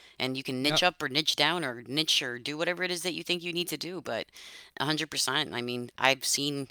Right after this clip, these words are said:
Speaker 1: plenty of P I firms succeed and then some during covid, and others that, you know, couldn't adapt and, um, be agile enough to handle what
Speaker 2: Yeah.
Speaker 1: happens and, you know, went
Speaker 2: Yeah.
Speaker 1: defunct.
Speaker 2: How,
Speaker 1: So
Speaker 2: how many, yeah, how many big law firms nowadays, now,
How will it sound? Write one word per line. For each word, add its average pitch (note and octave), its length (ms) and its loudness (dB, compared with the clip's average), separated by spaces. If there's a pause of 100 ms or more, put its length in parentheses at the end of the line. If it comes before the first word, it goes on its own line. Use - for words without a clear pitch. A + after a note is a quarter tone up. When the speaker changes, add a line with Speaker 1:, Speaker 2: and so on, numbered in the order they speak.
(140)
Speaker 1:
plenty D3+ 420 4
of C3 100 -2
P B2+ 160 0
I A#2+ 140 2
firms A#2+ 320 -4
succeed - 560 -2
and A#2+ 180 -6
then C3+ 200 0
some A#2+ 360 -4 (160)
during A#2+ 360 -6 (560)
covid, A#2+ 320 -6 (100)
and B2+ 140 -2
others C3+ 320 0
that, D3 180 2 (220)
you D#3 100 -2
know, B2 120 -2
couldn't - 260 -2
adapt C3+ 480 2 (340)
and, B2 420 -2
um, B2 360 -2 (360)
be C#3 120 2
agile C#3 420 6
enough C#3+ 420 -2
to C3 320 -8
handle C3 380 -2
what C3+ 180 -6
Speaker 2:
Yeah. C3 140 2
Speaker 1:
happens C#3+ 320 2
and, E3 320 -10 (240)
you F3+ 100 0
know, D#3 220 -4 (180)
went C#3 120 0
Speaker 2:
Yeah. D#3 60 2
Speaker 1:
defunct. A#3+ 420 -2 (500)
Speaker 2:
How, C3+ 80 2
Speaker 1:
So C3 160 2
Speaker 2:
how G3+ 160 6
many, D4 300 4 (120)
yeah, E3+ 300 8
how G#3+ 140 4
many C#4+ 180 6
big E3 240 0
law D#3 160 6
firms C3+ 400 0
nowadays, C#3+ 640 4
now, C#3+ 480 6